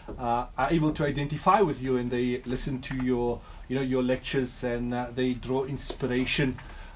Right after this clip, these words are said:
Uh, when we talk about drawing youth towards the deen of Islam and, uh, you know, providing them with content and things that will inspire them, what is, how do we attract them and how do we appeal to them?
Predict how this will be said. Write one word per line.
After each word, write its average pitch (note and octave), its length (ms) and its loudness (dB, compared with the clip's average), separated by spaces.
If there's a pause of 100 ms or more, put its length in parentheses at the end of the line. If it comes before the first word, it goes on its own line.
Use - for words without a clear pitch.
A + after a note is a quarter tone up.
Uh, E3+ 120 -4 (140)
when D#3+ 220 6
we C#4 100 4
talk - 280 4
about C#3+ 440 4 (100)
drawing D#3+ 580 4 (100)
youth D#3+ 500 2
towards C#3 360 0
the C3+ 80 -2
deen D3 340 4
of B2+ 120 0
Islam B2+ 500 0
and, A#2 180 -4
uh, A#2 80 -8 (320)
you C3 80 -2
know, C3+ 160 0 (300)
providing D3+ 640 6
them C3 240 2
with B2+ 200 -4
content C#3+ 680 2
and B2 200 0
things D3 260 0
that C3 160 -2
will C3+ 180 0
inspire D3+ 560 0
them, B2+ 220 0 (320)
what E3+ 200 4
is, B3+ 340 -2 (220)
how E3+ 200 4
do F3+ 160 4
we F#3+ 300 6 (120)
attract F3+ 400 2
them C#3+ 180 2
and B2+ 160 2
how D3 160 4
do G#3+ 80 2
we G3+ 100 6
appeal G3 340 2
to E3 120 -2
them? A2+ 180 -4